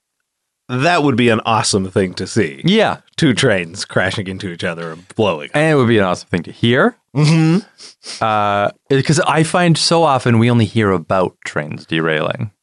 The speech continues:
Speaker 1: That's true. I've never seen one happen. Oh,
Speaker 2: Uh,
Speaker 1: I don't even know. How do I even know that they're happening at all?
Speaker 2: Mm, mm-hmm,
Speaker 1: Right?
Speaker 2: mm-hmm.
Speaker 1: You know, like the moon landing.
Speaker 2: Um, I, yeah, 'cause it's, uh, uh, it did take them a <laughs> while to, to,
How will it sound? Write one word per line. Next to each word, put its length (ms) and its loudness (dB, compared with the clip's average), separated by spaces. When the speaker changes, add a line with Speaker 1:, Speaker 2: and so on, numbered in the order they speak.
Speaker 1:
That's 280 0
true. 120 2
I've 100 2
never 200 2
seen 220 2
one 160 0
happen. 340 -6
Oh, 60 0
Speaker 2:
Uh, 40 2
Speaker 1:
I 140 2
don't 140 2
even 160 0
know. 160 2
How 220 0
do 100 4
I 60 4
even 180 2
know 140 4
that 160 0
they're 100 2
happening 420 -2
at 80 0
all? 280 -2
Speaker 2:
Mm, 320 4
mm-hmm, 180 2
Speaker 1:
Right? 220 2
Speaker 2:
mm-hmm. 480 2
Speaker 1:
You 80 0
know, 280 2
like 180 0
the 80 0
moon 220 2
landing. 500 -4
Speaker 2:
Um, 400 2
I, 480 2
yeah, 500 2
'cause 200 4
it's, 420 -2
uh, 60 2
uh, 640 4
it 100 2
did 200 4
take 220 2
them 140 2
a 80 4
<laughs> 60 4
while 260 2
to, 160 -4
to, 180 0